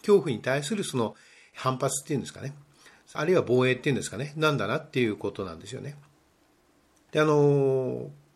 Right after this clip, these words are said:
確かにね、子供を正当に評価していないんだけれど、でもそこはともかくとして、こういうことはよくあるんですね。で、実はですね、この、この自立っていう問題はものすごく大事で、特に今の時代ってものすごく大事なんですよ。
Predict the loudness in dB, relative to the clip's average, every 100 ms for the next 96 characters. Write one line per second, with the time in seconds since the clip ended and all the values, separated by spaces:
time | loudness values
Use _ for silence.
0 | _ -2 -2 0 2 2 2 0 0 0
1 | 0 0 0 2 0 0 -2 -2 0 0
2 | -4 -8 -4 -2 -2 -4 -4 -4 -4 0
3 | 4 4 2 0 0 -6 -10 -8 -2 0
4 | 0 -8 -20 _ _ 2 2 4 2 4
5 | 4 2 0 0 -4 -14 -18 -18 -18 -20
6 | _ _ _ _ -14 -8 -6 -6 0 0
7 | 2 0 0 0 -2 -4 _ _ _ _
8 | _ _ -2 -2 0 0 0 -2 -2 0
9 | 2 0 0 2 4 4 4 0 -2 -2
10 | -4 -2 -2 -2 -2 0 0 0 -4 0
11 | 2 0 -2 -4 -4 -4 0 0 0 -4
12 | -20 -20 _ -2 0 0 -2 2 2 2
13 | -2 -2 -2 -4 -6 -6 -8 -8 -6 -6